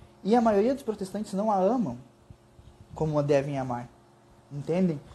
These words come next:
É, tratam Nossa Senhora como uma mulher qualquer, ok?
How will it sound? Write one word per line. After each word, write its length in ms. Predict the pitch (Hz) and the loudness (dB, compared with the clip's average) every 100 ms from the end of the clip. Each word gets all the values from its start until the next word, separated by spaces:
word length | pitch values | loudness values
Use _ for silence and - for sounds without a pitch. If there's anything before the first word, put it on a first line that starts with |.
| - - - - | -20 -20 -20 -14
É, 540 | 135 135 135 131 131 127 - - - - - - - - - - - - - - - | -8 -4 -2 -4 -6 -10 -14 -20 -20 -20 -20 -20 -20 -20 -20 -20 -20 -20 -20 -20 -2
tratam 480 | 156 175 220 208 165 | 4 6 4 0 -2
Nossa 340 | 151 156 - | 0 0 -4
Senhora 640 | - 143 139 190 202 143 - - _ - - | -12 -6 0 2 2 0 -6 -20 _ -20 -12
como 160 | - 170 | -4 -2
uma 180 | 175 175 | 2 2
mulher 280 | 175 175 170 | 4 4 4
qualquer, 580 | 196 190 180 160 156 - _ _ - _ _ - | 4 4 2 2 0 -6 _ _ -20 _ _ -18
ok? 420 | 127 - 147 208 | -18 -8 -6 -6